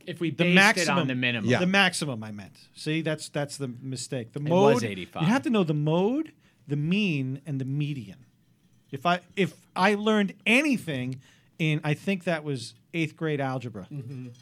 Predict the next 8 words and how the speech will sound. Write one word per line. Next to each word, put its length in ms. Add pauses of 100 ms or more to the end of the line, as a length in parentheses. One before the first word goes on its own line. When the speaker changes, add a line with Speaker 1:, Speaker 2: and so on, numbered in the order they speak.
Speaker 2:
It's 180
the 100
mode, 540 (300)
the 60
mean, 600 (560)
and 140
the 40
median. 440